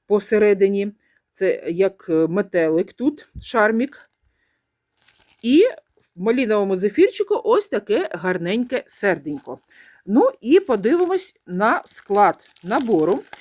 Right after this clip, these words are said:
що нас тут очікує після того, як ми його відкриваємо і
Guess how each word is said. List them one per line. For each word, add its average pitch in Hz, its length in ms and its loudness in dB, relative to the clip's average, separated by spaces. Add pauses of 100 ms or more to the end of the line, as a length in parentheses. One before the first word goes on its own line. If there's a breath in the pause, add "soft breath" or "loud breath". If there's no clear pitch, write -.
(240 loud breath)
що 320 500 -2
нас 202 600 -2
тут 214 300 -4
очікує 392 680 2 (180)
після 180 280 -8
того, 311 320 -4
як 175 280 -4
ми 180 160 -4
його 147 360 -4
відкриваємо 349 1080 0 (120)
і 262 200 -2